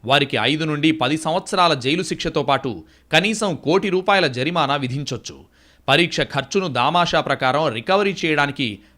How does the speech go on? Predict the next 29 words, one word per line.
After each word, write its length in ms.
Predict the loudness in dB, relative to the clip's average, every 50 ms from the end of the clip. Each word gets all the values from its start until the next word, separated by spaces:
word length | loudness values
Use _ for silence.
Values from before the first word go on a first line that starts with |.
| _ -4
వ్యవస్థీకృత 680 | -2 0 0 0 -2 -4 -4 -4 -4 -4 -4 -2 -2
నేరాలకు 580 | -2 0 0 2 4 4 4 4 4 2 0 0
పాల్పడిన 500 | 0 2 0 2 0 -2 -2 -2 -4 -6
సంస్థల 480 | -6 -6 -6 -6 -6 -2 0 2 4
ఆస్తులను 520 | 4 4 2 2 0 0 -2 -2 0 0 -2
జప్తు 440 | -2 -4 -6 -4 -4 -4 -2 0
చేయడానికి 580 | 0 2 2 2 0 0 -2 -4 -6 -6 -8 -14 _ _ _ _ _
చట్టం 420 | -2 -2 -2 0 0 0 0 2 2
ఏజెన్సీలకు 680 | 2 0 0 0 -2 -4 -4 -4 -2 -2 0 0 0 -2
అధికారం 460 | -2 -2 -4 0 2 2 2 2 0
ఇచ్చింది. 480 | -2 -6 -8 -10 -10 -12 -14 -18 -20 -20 _ _ _ 0
Deputy 340 | 2 2 4 2 2 2 0
Superintendent 540 | 2 2 2 2 4 4 2 2 2 2 4
of 100 | 2 2 2 2
Police 340 | 2 4 4 2 0 2 2
లేదా 340 | 2 4 4 4 2 2 -2 -8 _ _ -4 -2 0
Assistant 380 | 0 0 -2 -2 -2 -2 -2
Commissioner 520 | -2 -2 -2 -2 0 -2 -2 -4 0 2 2
of 80 | 2 2 0 0
Police 220 | 2 2 2 2 0
స్థాయి 360 | -2 0 2 2 4 4 2
అధికారి 580 | 2 0 -2 2 4 4 6 6 4 0 -4 -10 -14 _ -6
ఈ 120 | -6 -6
చట్టం 380 | -4 -4 -6 -4 -4 -4 -6 -4
కింద 220 | -4 -4 0 2
ఏవైనా 520 | 2 2 4 2 2 2 2 0 0 -2
ఫిర్యాదులను 680 | -2 -2 -4 -4 0 2 2 2 4 2 0 0 0 -2
దర్యాప్తు 600 | -4 -4 -2 0 0 0 0 0 -4 -4 -2 -2
చేయడానికి 580 | -2 0 0 -2 -2 -4 -6 -8 -8 -8 -10